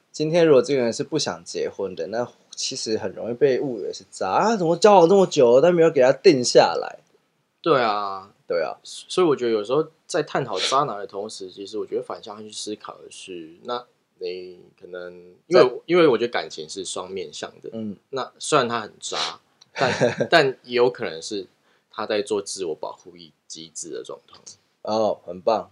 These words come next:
Speaker 1: 我觉得你今天提到一个很重要，
Speaker 2: 对。
Speaker 1: 叫自我，自我保护。其实我们在之前学 coaching，就心理学，叫自我防卫机制嘛。
Speaker 2: 嗯。
Speaker 1: 其实自我防卫机制里面包含的就是恐惧。
Speaker 2: 嗯。
Speaker 1: 那他到底里面恐惧，他怕什么？他怕，刚刚如果影片来说，他怕的是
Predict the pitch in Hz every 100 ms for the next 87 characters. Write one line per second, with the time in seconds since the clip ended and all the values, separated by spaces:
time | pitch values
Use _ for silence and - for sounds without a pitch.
0 | - 95 98 113 113 104 110 - 107 104
1 | 95 - 95 90 92 95 104 95 85 _
2 | _ - 156 123 98 78 67 - 80 104
3 | 104 - 139 107 127 120 110 101 107 104
4 | 95 - 87 87 - 101 98 - 78 95
5 | - 95 90 85 92 98 - 104 80 -
6 | 76 92 82 82 71 - 53 - 55 _
7 | _ _ - 180 233 143 143 160 165 156
8 | 160 107 123 135 - - 123 120 82 101
9 | 110 - - - - 98 _ _ 90 -
10 | _ 214 185 180 143 117 131 - 90 113
11 | 113 - 98 - - 127 131 165 135 117
12 | - _ 131 135 131 127 123 123 131 98
13 | 95 123 98 104 104 - 113 95 104 98
14 | 85